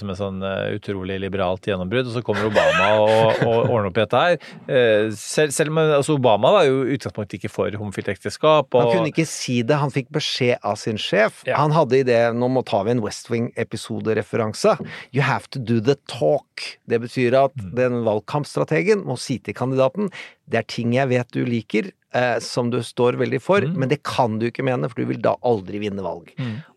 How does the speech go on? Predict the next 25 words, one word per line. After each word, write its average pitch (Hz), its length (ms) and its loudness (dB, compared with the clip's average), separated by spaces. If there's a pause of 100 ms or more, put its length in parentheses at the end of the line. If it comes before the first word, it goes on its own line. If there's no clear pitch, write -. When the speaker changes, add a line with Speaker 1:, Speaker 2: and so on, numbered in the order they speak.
(120)
Speaker 2:
Og 135 300 4 (300)
veldig 127 480 0
få 127 220 -2
bøker 120 300 0
jeg 127 60 2
har 131 100 2
lest, 160 340 -2
har 117 240 0
insistert 113 480 -4
på 117 100 0
at 110 160 -8
Barack 113 300 -4
Obama 113 460 -2
er 107 320 -2 (100)
en, 107 240 -6
eh, 104 680 -8
konservativ 104 760 -4
i 117 40 -2
det 110 180 -2
spørsmålet, 151 400 0 (240)
og 135 80 2
at 135 60 -2
dette 131 200 0
her 113 120 -2
var 131 180 4